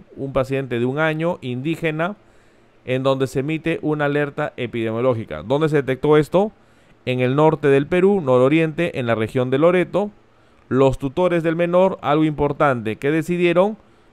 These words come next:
no vacunar, no vacunar, no vacunar.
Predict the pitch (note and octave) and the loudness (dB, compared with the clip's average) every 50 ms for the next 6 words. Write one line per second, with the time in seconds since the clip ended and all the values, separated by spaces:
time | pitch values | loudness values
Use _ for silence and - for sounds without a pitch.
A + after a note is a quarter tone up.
0 | _ _ - - A#2+ C3 D3 D3+ D#3 D#3 D3+ C#3+ C#3+ C#3+ C#3 C3+ - B2+ C3 B2+ | _ _ -12 -8 -4 0 2 4 6 6 6 6 6 4 4 4 2 0 -2 0
1 | C3 C3 A#2+ A2 G#2 - - - - - - _ _ _ _ _ _ _ _ _ | 0 0 0 0 -2 -4 -8 -16 -20 -20 -20 _ _ _ _ _ _ _ _ _
2 | _ _ _ A2+ A#2 B2+ C3+ C#3 C#3 C#3 C3 C3+ C3 B2 - B2 A#2+ A#2 A2 G#2+ | _ _ _ -4 0 2 4 6 6 6 6 4 4 2 2 -2 -4 -2 -2 -4
3 | F#2+ E2+ - - - - - - - _ _ - G#2+ A2+ A#2+ B2 A#2+ A#2 A2 - | -4 -6 -8 -10 -14 -18 -20 -20 -20 _ _ -8 -4 -2 0 2 2 0 0 0
4 | - G#2+ G#2 F#2 C#2+ - - | -4 -6 -6 -6 -8 -12 -14